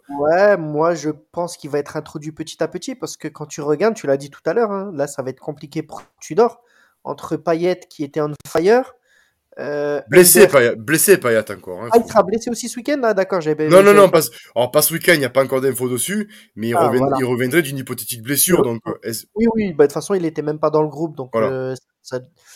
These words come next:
Speaker 1: c'est ça, mais, euh, ah, je, ouais, je pensais que tu disais pour, euh, pour Lorient, mais
Speaker 2: Non, non.
Speaker 1: de toute façon, sortir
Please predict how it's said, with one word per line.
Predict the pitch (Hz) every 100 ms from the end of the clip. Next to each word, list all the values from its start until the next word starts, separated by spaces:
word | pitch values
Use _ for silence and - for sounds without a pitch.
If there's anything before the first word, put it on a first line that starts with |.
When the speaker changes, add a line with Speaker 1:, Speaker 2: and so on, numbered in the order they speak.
| - _
Speaker 1:
c'est | -
ça, | 139 226
mais, | 226 160
euh, | 151
ah, | 160
je, | 156 156 151 151
ouais, | 156
je | 151
pensais | 147 151
que |
tu | -
disais | 151 147 151
pour, | 139 151
euh, | 143 135 - -
pour | - 139 147
Lorient, | 143 143 208 269 - _ _
mais | 151
Speaker 2:
Non, | 151
non. | 117
Speaker 1:
de | 107
toute | _ _ _ _ _
façon, | 139 190
sortir | - 156 - - 190 170